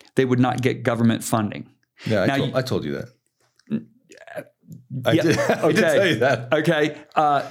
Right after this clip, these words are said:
Speaker 2: I was
Speaker 1: but
Speaker 2: like, "I don't understand." I've been asking Shackelford this. The Supreme Court said public schools had to teach the Bible.
Speaker 1: Yeah.
Speaker 2: So Wha-, wh-, what, do we just ignore that? Where, where did that go?
Speaker 1: I, I, I know.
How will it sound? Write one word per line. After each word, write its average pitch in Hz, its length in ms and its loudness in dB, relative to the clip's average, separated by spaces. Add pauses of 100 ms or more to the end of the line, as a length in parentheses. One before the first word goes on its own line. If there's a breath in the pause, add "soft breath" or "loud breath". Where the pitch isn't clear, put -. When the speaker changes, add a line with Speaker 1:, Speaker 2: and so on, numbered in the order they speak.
Speaker 2:
I - 40 4
was 156 160 2
Speaker 1:
but - 20 2
Speaker 2:
like, 170 120 2
"I 151 120 0
don't 175 180 4
understand." 156 440 2
I've 110 80 2
been 110 120 2
asking 120 260 0
Shackelford 113 520 -2
this. 78 220 -6
The 92 100 -4
Supreme 123 360 -2
Court 123 240 0
said 87 500 0 (720 soft breath)
public 139 320 2
schools 110 340 0
had 107 220 0
to 98 80 -2
teach - 280 -4
the 85 80 -6
Bible. 78 640 -4
Speaker 1:
Yeah. 143 240 -4 (340)
Speaker 2:
So 104 460 0 (220)
Wha-, 98 140 -6
wh-, - 280 -8
what, 113 120 0
do 107 80 2
we 95 80 0
just 87 200 -4
ignore 78 280 -4
that? 127 200 0
Where, 104 120 0
where 107 180 0
did 107 80 -2
that 85 160 -2
go? 95 140 0
Speaker 1:
I, 143 320 -2
I, 131 180 -4
I 127 40 0
know. 110 280 0